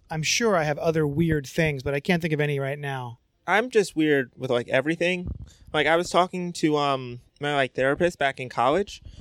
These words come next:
Speaker 2: and she, there was one time where I was talking about how, like, I wanted to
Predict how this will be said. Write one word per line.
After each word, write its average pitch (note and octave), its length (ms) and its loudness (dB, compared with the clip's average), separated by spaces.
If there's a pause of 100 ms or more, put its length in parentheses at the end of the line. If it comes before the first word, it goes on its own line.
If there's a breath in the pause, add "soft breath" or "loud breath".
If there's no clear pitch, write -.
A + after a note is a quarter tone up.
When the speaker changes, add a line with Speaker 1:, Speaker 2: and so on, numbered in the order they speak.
(220 loud breath)
Speaker 2:
and D#3 420 0
she, F#3 480 -4
there E3+ 100 2
was E3 100 -2
one F#3+ 180 0
time F#3 200 0
where D#3+ 80 0
I - 20 2
was D3+ 100 -4
talking D#3 300 0
about C#3 320 2
how, C#3+ 160 2
like, C#3 160 2
I C#3 80 2
wanted C#3+ 280 0
to C3 200 -2